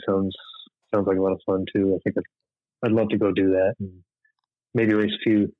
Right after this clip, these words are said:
few shows out in Indiana or go down to Florida in, uh, in February sometime. And, uh, but really, uh, to get there, I'd like to bunch 'em all up, you know, go out and race a whole bunch at once,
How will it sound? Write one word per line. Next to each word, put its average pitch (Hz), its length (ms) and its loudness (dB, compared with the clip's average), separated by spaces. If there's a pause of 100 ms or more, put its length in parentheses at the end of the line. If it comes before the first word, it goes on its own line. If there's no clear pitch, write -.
(500)
few 156 180 2
shows 127 240 2
out 120 140 2
in 110 80 2
Indiana 107 440 2 (640)
or 101 220 4
go 107 160 2
down 107 140 2
to 104 120 -2
Florida 104 380 2 (540)
in, 101 320 2
uh, 95 280 0 (300)
in 104 140 0
February 107 500 2
sometime. 107 540 0 (1120)
And, 104 340 2
uh, 101 360 2
but 110 140 0
really, 131 500 2
uh, 107 80 2 (680)
to - 80 -2
get 120 200 2
there, 104 160 2
I'd 101 60 0
like 101 180 0
to 101 140 -6 (560)
bunch 123 280 2
'em 113 100 2
all 101 180 4
up, 92 200 -2 (120)
you 104 120 0
know, 104 240 2 (260)
go 120 160 2
out 117 240 2
and 107 140 2
race 101 200 0
a 104 60 -2
whole 113 220 0
bunch 101 260 0
at 123 140 -2
once, 92 260 -2